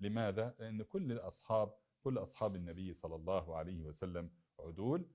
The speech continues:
ولذلك فليس لنا أننا ن-، يعني فليس يجب علينا أننا نعرف أنه فلان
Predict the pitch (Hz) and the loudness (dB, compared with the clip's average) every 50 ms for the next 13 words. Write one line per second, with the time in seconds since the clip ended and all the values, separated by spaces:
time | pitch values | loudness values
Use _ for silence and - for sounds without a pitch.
0 | _ _ - 95 92 92 85 101 110 107 107 101 - 101 101 104 104 104 - - | _ _ -2 0 0 0 2 2 2 2 2 0 0 0 2 2 0 -2 -4 -4
1 | 95 101 117 135 127 131 107 95 104 107 117 120 135 135 - - - _ _ - | 0 2 2 2 2 0 -2 0 0 2 2 2 0 0 -4 -12 -20 _ _ -4
2 | 107 107 107 101 104 104 101 101 101 98 92 92 87 87 87 90 80 76 78 80 | 0 0 2 2 2 2 0 0 -2 -2 -4 -4 -6 -4 -4 -6 -6 -6 -6 -8
3 | 78 - - 90 101 110 117 101 - - 92 95 113 120 110 98 85 85 85 87 | -10 -6 -2 0 0 0 0 0 0 0 4 4 4 4 4 0 -2 -2 -2 -2
4 | 104 110 101 101 104 107 - - 87 85 92 95 87 87 101 101 95 95 98 87 | 0 0 0 0 -2 -4 -4 -6 -8 -6 -4 -4 -2 -2 0 0 0 0 0 -4
5 | - - 87 82 92 98 95 90 80 - - 85 98 113 147 175 | -4 -10 -8 -6 -4 -4 -4 -6 -8 -8 -4 0 2 2 2 0